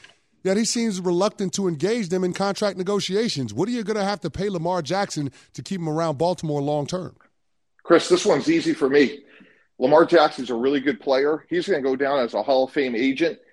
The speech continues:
Speaker 2: He waited, and he just made an additional eighty million dollars. I walk into Eric DeCosta's office, I put my feet up on the desk, and I say, "Hey, guess what?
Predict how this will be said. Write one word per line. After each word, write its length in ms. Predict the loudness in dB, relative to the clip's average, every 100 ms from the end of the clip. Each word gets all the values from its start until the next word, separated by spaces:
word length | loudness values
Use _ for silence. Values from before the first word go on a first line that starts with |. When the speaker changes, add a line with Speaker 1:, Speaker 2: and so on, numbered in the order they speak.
| _
Speaker 2:
He 160 | -2 0
waited, 500 | 2 2 4 0 -2 -6
and 120 | -4
he 160 | -4
just 220 | -4 -6 -2
made 400 | 0 2 0 -4 _ _ -6
an 120 | -2
additional 580 | 0 0 0 2 0 0 0
eighty 240 | 2 2
million 280 | 2 2 4
dollars. 420 | 6 6 4 -2 -2
I 80 | 4
walk 340 | 6 6 4
into 260 | -2 -2 0
Eric 220 | 0 0
DeCosta's 500 | -2 0 0 -2 0
office, 520 | 2 2 -2 -6 -8 _ _ _
I 60 | -8
put 180 | -4 -2
my 100 | -2
feet 240 | 0 0
up 120 | 2
on 120 | 2 0
the 60 |
desk, 360 | 2 2 2 -2
and 80 | -2
I 80 |
say, 280 | -2 0 -2
"Hey, 180 | 0 0
guess 240 | 0 -2
what? 280 | 2 0 0